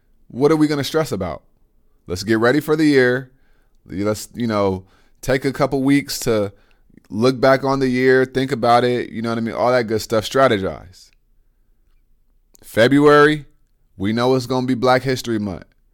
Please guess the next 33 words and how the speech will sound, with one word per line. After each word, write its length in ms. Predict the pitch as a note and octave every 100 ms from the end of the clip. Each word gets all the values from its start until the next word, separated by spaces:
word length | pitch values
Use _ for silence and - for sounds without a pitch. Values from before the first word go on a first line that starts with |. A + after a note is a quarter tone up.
| _ _ _
March, 460 | E2+ G2+ C3+ - -
we 100 | C3
know 180 | C3 B2+
we 140 | B2+
getting 360 | A#2 C3+ B2 A#2
ready 220 | B2+ B2+
to 60 | B2
go 160 | A#2+
into 140 | A#2+ A#2+
spring. 400 | - A#2+ F#2+ D#2 _ _ _ _ _ _ _ _ _ _ _ _ _ -
You 100 | G2+
know, 340 | F#2+ F#2 - _ _ _
April, 360 | B2 D3 D3 C#3
we 100 | C#3
know 200 | B2+ C3
it's 100 | A#2
gonna 180 | B2+
be 80 | B2
Easter. 460 | A2 A2 - D2 - _ _ _ _ _ _ _ _ -
May, 280 | G#2 C3+
we 160 | C#3+ C#3+
know 220 | C#3 C3+
it's 100 | C3+
gonna 200 | C3+ C3
be 320 | C3+ C3+ B2+ - _ _ F#2
getting 220 | A#2 G2
hotter, 360 | B2 C#3+ C#3+
Memorial 480 | C3 A#2 C3 B2+ A2
Day. 280 | F2+ D#2 E2+ _ _ _ _ -
It's 160 | D#3 -
cycles. 1040 | - - D#3+ G3 D#3+ B2+ A2+ - - - _ _ _ _ _ _ _ _ _ _ _
Every 380 | - F3+ F3 F3+
year, 640 | D#3+ F#3 G3+ D3+ B2+ C#3+